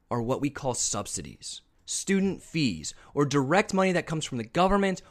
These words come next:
or direct money that comes from the institution. And so we have all of these ways to generate money. But the question you're probably wondering is, well, what does this have to do with sport marketing at all?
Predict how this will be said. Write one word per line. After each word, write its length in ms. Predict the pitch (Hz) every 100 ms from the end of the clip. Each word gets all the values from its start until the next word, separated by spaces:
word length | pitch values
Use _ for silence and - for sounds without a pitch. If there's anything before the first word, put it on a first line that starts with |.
| -
or 160 | 156
direct 380 | 156 147 170 170
money 140 | 170 160
that 180 | 147
comes 360 | - 147 147 139
from 360 | - 127 123 120
the 180 | 117 -
institution. 840 | 101 101 104 - 127 123 - - - _ _ _ - -
And 100 | 170
so 140 | 185 214
we 160 | 202
have 340 | 185 240 233 208 -
all 300 | 175 214 214
of 100 | 180
these 240 | 196 185
ways 380 | 135 135 139 139
to 100 | -
generate 600 | 139 120 104 107 110 123
money. 480 | - 175 240 113 - _ _ _ - _ -
But 400 | 262 247 170 - _ _ _ -
the 100 | 156
question 600 | - - 208 214 208 196
you're 100 | 175
probably 440 | - 160 160 160
wondering 480 | 156 302 269 208 180
is, 200 | 156 - -
well, 320 | 160 170 - _ _ _
what 240 | 120 220
does 240 | 240 208 151
this 160 | 196
have 400 | - - 165 170
to 100 | -
do 220 | 151 135 135
with 120 | 127
sport 280 | - 127 -
marketing 420 | 117 120 120 104
at 120 | 95
all? 260 | 92 -